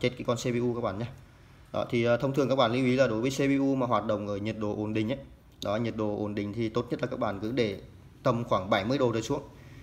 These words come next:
Đó, nhiệt độ C P U là tầm khoảng bảy mươi độ trở xuống là, là tốt rồi. Đó, nói chung là các bạn nó sử dụng bình thường không cần lo lắng gì.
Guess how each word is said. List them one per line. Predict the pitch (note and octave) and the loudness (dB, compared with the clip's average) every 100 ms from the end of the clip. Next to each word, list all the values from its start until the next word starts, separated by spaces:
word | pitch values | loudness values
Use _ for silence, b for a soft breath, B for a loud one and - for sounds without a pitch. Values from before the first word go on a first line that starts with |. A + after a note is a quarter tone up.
| B | B
Đó, | - | -2
nhiệt | B2 A#2+ | 0 0
độ | A2+ | 0
C | - C3+ | 0 0
P | |
U | C#3 C#3 | 2 2
là | C3 | 2
tầm | A#2+ | 0
khoảng | A2+ G2+ | -2 -2
bảy | G#2 F#2+ | 0 0
mươi | B2 | -2
độ | A2 | -2
trở | G#2+ | -2
xuống | - G#2+ A#2+ | -4 -6 -4
là, | A#2 G#2+ | -4 -4
là | A2+ | -2
tốt | B2 C3 | 2 2
rồi. | - - B B B - | 0 -6 B B B -6
Đó, | G#2+ G#2+ | -2 -2
nói | A2+ | 0
chung | C3 | 0
là | B2+ | 0
các | B2+ | 2
bạn | A2+ G2+ | 0 0
nó | |
sử | G#2 A2+ | -2 -2
dụng | G#2+ | -2
bình | A2+ | -2
thường | A2 B2 | -2 -2
không | B2 | 0
cần | B2+ A2+ | -2 0
lo | A#2+ | 2
lắng | A2+ C3 | 0 0
gì. | B2+ | -2